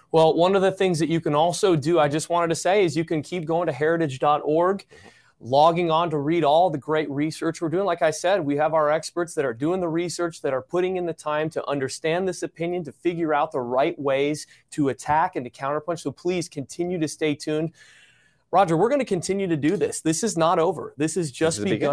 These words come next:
Speaker 1: beginning here. We wanted to, we wanted to turn the camera on and go to you as we normally do. Uh, <laughs> and Richard on Facebook says, "Will the court bring back prayer in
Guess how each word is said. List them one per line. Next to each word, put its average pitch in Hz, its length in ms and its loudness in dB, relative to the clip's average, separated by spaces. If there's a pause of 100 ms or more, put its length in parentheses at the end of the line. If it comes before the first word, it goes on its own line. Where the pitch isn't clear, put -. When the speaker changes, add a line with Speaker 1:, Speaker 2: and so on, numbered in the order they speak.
(140)
Speaker 1:
beginning - 20 -4
here. 151 240 0
We 156 140 2
wanted 139 400 -2
to, 156 280 0
we 147 120 -2
wanted 139 280 -2
to 147 80 -2
turn 160 260 -2
the 165 80 -2
camera 156 420 -2
on 151 280 0
and 139 120 -4
go 143 140 2
to 147 80 -4
you 151 160 0
as 139 100 -4
we 135 140 -4
normally 147 400 -2
do. 147 380 -2 (420)
Uh, 151 280 4
<laughs> - 80 -8
and 160 220 2
Richard 170 280 0
on 165 120 2
Facebook 175 400 -2
says, 180 320 0
"Will 156 80 0
the 143 80 -6
court 175 300 -2
bring 175 180 0
back 160 240 2
prayer 175 260 2
in 180 120 -4